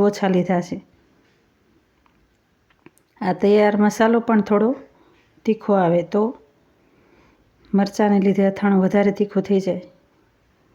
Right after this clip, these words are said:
હવે આપણી ખારેક ભરાઈ ગઈ છે. હવે આ મરચાં તીખા છે તો મેં એમાંથી બી કાઢી લીધા અને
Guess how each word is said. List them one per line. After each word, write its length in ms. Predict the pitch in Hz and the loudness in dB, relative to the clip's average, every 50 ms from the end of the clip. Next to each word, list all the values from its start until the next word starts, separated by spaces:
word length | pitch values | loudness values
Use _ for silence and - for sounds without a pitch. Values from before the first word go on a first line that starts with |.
| _ _ _ _ _ _ _ _ _ _ _ _ _ _ _ _ _ _ _ _ - - - - - - - - - - _ _ _ _ _ _ _ _ _ _ _ _ _ _ _ _ _ _ _ _ _ _ _ _ _ _ - | _ _ _ _ _ _ _ _ _ _ _ _ _ _ _ _ _ _ _ _ -20 -20 -20 -20 -20 -20 -20 -20 -20 -20 _ _ _ _ _ _ _ _ _ _ _ _ _ _ _ _ _ _ _ _ _ _ _ _ _ _ -4
હવે 260 | 202 196 202 214 233 247 247 - - | -2 -2 0 0 -2 -4 -6 -10 -8
આપણી 380 | - 214 208 214 208 208 208 214 214 - - - - - - - _ - - - | -6 -6 -6 -4 -2 -2 -2 -2 -4 -8 -18 -20 -20 -20 -20 -20 _ -14 -6 -2
ખારેક 300 | 214 196 190 214 220 220 - _ _ _ _ - | -2 0 0 0 -2 -4 -6 _ _ _ _ -4
ભરાઈ 300 | - 202 202 208 202 202 190 | -2 0 2 2 2 2 2
ગઈ 140 | 190 190 185 190 | 0 -2 -2 -2
છે. 100 | - 185 180 | -2 0 0
હવે 160 | 185 196 208 208 | 2 2 2 2
આ 160 | 208 214 214 214 - - - - _ _ _ _ _ _ _ _ _ _ _ _ _ _ _ _ _ _ - | 2 2 0 0 -4 -12 -20 -20 _ _ _ _ _ _ _ _ _ _ _ _ _ _ _ _ _ _ -2
મરચાં 420 | 196 190 208 208 202 - 226 214 - | -2 0 0 0 0 0 -2 0 0
તીખા 280 | 240 240 - - 240 233 | -2 -2 0 0 -2 0
છે 80 | 240 214 | 0 -2
તો 140 | 208 - 214 202 | -2 0 0 2
મેં 180 | 202 202 208 214 | 2 2 2 2
એમાંથી 400 | 208 208 208 202 - 214 202 196 | 2 2 0 0 0 0 0 2
બી 140 | 214 220 214 214 | 2 2 0 0
કાઢી 280 | - 202 190 208 202 196 | 0 0 2 2 2 2
લીધા 260 | 190 185 190 190 185 - - - - - - - | 0 0 -2 -4 -8 -8 -10 -16 -20 -20 -12 -8
અને 200 | 196 202 202 208 | -4 0 0 2